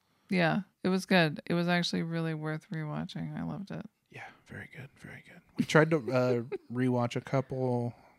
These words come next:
Speaker 2: of the mov-, of our traditional Christmas movies
Speaker 1: Yep.
Speaker 2: the last two nights.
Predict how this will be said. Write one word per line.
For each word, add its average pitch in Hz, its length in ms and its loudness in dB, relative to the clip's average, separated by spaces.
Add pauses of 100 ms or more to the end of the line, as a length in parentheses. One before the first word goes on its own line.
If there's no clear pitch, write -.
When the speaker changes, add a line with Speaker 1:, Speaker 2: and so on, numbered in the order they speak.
(140)
Speaker 2:
of 120 200 -6
the 117 60 -4
mov-, 113 360 -6
of 107 140 -4
our 98 240 -6 (500)
traditional 113 600 -8 (100)
Christmas - 560 -8
movies 110 580 -6 (160)
Speaker 1:
Yep. 180 260 -4 (220)
Speaker 2:
the - 100 -12
last - 260 -12
two 117 140 -8
nights. 117 540 -10